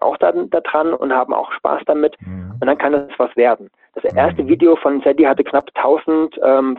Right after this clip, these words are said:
Speaker 1: Views, das ist schon eine ganze Menge fürs erste Mal, aber inzwischen hat ein Video, ähm, mehrere Millionen Views und das ging auch nicht über Nacht.
Speaker 2: Mhm.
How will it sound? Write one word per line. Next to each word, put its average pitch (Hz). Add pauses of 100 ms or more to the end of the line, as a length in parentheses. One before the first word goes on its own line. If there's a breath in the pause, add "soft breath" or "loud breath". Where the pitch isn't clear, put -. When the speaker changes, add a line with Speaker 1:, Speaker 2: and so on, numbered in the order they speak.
(100)
Speaker 1:
Views, 180
das 160
ist -
schon 151
eine 139
ganze 127
Menge 147
fürs - (200)
erste 165
Mal, 160 (380 soft breath)
aber 143
inzwischen 147
hat 139
ein 131
Video, 143
ähm, 131 (480)
mehrere 135
Millionen 123
Views 127 (120)
und 127
das 123
ging 135
auch -
nicht 135
über 123
Nacht. 120 (640)
Speaker 2:
Mhm. 98